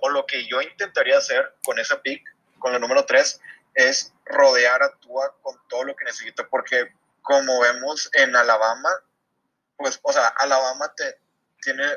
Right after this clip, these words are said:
como vimos este año, tiene muy buenos receptores, tiene muy buenos corredores, tiene muy buena línea, siempre ha sido así, y cuando estaba Tua no era diferente, y creo que, vi-, o sea, Tua era, era, jugaba a ese nivel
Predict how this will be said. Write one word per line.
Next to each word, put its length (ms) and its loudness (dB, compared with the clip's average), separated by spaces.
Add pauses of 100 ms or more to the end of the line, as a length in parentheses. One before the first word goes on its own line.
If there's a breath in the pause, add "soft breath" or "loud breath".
(720 loud breath)
como 220 -6
vimos 200 -4
este 220 0
año, 240 -2
tiene 440 -2 (100)
muy 200 -6
buenos 220 2
receptores, 560 0
tiene 140 -4
muy 120 -6
buenos 240 0
corredores, 420 0
tiene 180 -10
muy 120 -6
buena 180 2
línea, 300 -6
siempre 400 2
ha 20 2
sido 220 2
así, 260 -6 (600 loud breath)
y 260 -2
cuando 300 2
estaba 340 -2
Tua 200 -8
no 100 -6
era 100 0
diferente, 580 -10 (180)
y 100 -16
creo 360 -2
que, 420 -6 (420)
vi-, 380 -10
o 120 4
sea, 220 2
Tua 240 4
era, 200 0 (220)
era, 380 -2
jugaba 360 2
a 40 0
ese 180 -8
nivel 320 -10